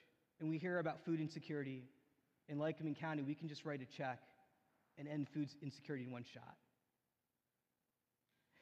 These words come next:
In fact, one of the things I learned from my mom is that generosity is a choice. We can actually choose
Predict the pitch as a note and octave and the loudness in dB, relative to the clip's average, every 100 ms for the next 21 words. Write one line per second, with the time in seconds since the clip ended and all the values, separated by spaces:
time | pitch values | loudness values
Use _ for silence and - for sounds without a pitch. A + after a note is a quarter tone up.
0 | - - F#3 G3 A#3 G#3+ F3+ F#3+ B3 A#3+ | -16 -10 -2 0 4 2 2 2 4 4
1 | A#3+ G#3 F#3 G3 F#3+ G3 D#3+ E3 F#3 F#3 | 4 4 6 4 4 2 2 4 4 4
2 | C#3+ C3 - - - _ - E3 D3 E3+ | 2 0 -6 -16 -20 _ -4 -2 4 6
3 | D#3+ D#3 F#3 G3+ F3 F#3+ - C#3+ B2+ A#2 | 4 2 2 4 4 2 0 -2 -2 -4
4 | E3 C3 - - - _ _ _ _ _ | -6 -6 -10 -16 -18 _ _ _ _ _
5 | _ _ _ _ D#3 G#3+ G#3+ G#3+ G#3 E3+ | _ _ _ _ -2 0 4 4 2 -2
6 | D3+ - B3+ A3+ C3+ A#2 | -6 0 4 6 4 2